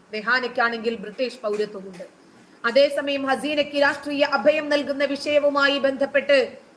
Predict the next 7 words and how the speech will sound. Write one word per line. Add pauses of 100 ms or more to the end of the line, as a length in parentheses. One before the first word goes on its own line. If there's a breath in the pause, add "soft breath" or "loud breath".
(160)
യു (100)
കെയിൽ
നിന്ന്
ഇതുവരെ
ഒരു
പച്ചക്കൊടി
വന്നിട്ടില്ല.